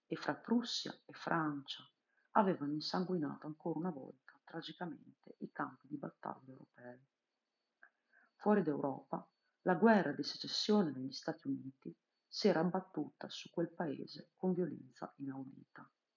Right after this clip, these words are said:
Venivano sperimentati volumi di fuoco molto più imponenti che nel passato e di conseguenza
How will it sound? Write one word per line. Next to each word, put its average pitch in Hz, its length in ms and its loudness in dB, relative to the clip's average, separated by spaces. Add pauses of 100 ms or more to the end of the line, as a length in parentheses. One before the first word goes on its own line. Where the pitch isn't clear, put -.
(1160)
Venivano 170 440 6
sperimentati 165 920 0
volumi 170 400 2
di 156 100 0
fuoco - 680 -12
molto 208 500 2
più - 200 -2 (100)
imponenti 165 840 -2
che 151 140 -8
nel 139 160 -4
passato - 720 -8 (500)
e 208 140 2
di 208 100 4
conseguenza 180 920 -2